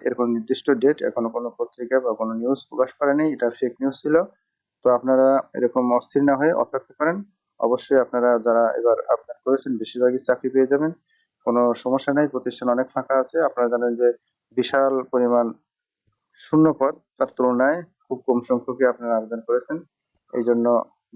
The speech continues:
যারাই আবেদন করেছেন, শতভাগ হয়তো চাকরি হয়ে যাবে, দু একজন ব্যতীত, কোনো সমস্যা না থাকলে। এই জন্য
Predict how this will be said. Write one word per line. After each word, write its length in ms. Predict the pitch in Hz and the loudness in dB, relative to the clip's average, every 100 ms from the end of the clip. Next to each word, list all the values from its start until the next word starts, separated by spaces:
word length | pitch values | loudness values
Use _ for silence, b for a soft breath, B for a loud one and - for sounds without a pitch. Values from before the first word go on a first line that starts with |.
| 107 | -2
যারাই 220 | 127 156 | 2 2
আবেদন 240 | 143 147 | 0 -2
করেছেন, 420 | 139 143 - 175 170 | -2 -2 -2 -6 -6
শতভাগ 360 | 120 120 123 120 - _ _ _ - | -4 2 2 2 -2 _ _ _ -4
হয়তো 180 | 117 | -4
চাকরি 260 | 117 117 123 | -2 -4 -2
হয়ে 100 | 117 | 0
যাবে, 160 | 139 139 | 0 0
দু 160 | 123 | -2
একজন 200 | 117 113 | -4 -4
ব্যতীত, 360 | 117 117 120 - - b b b b | -10 -8 -6 -4 -6 b b b b
কোনো 140 | 117 113 | -8 -6
সমস্যা 360 | - 117 120 | -4 -4 -2
না 80 | 113 | -2
থাকলে। 300 | 107 117 131 175 - _ _ _ _ | -2 -4 0 -2 -4 _ _ _ _
এই 80 | 120 | -4
জন্য 340 | 120 120 123 | 0 2 2